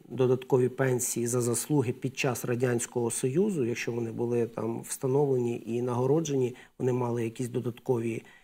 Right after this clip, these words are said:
е, привілеї. Ми ці доплати знімаємо,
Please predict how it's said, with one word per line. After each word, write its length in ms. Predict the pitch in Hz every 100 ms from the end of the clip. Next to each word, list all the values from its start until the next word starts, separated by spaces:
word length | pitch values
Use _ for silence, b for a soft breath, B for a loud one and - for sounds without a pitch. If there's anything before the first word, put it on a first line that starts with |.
| B B B -
е, 400 | 117 113 117 113
привілеї. 640 | - 117 127 151 170 131
Ми 280 | 120 143 120
ці 240 | - -
доплати 500 | 123 123 139 123 123
знімаємо, 760 | 113 123 123 160 190 175 131 113